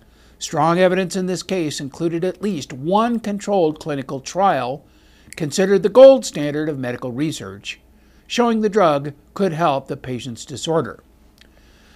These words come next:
Drugs meant to treat central nervous system conditions like chronic pain, as well as infections and ear, nose, and throat problems,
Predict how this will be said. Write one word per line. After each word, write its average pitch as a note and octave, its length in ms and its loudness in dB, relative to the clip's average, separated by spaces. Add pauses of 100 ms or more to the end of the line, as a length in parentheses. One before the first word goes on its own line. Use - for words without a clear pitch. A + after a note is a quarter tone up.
(180)
Drugs A#3+ 280 6
meant A#3+ 220 0
to A3 60 -4
treat G#3 360 -4
central E3+ 300 -6
nervous F3 280 -2
system E3 340 -8
conditions D#3 540 -8
like C#3+ 220 -6
chronic E3+ 460 -4
pain, D#3 520 -4
as D3 220 -4
well F#3 240 2
as F#3 200 2
infections E3+ 600 -6
and E3 300 -6
ear, G#3+ 400 2
nose, D3 300 -2
and C#3 140 -8
throat D3+ 280 -4
problems, A2+ 580 -6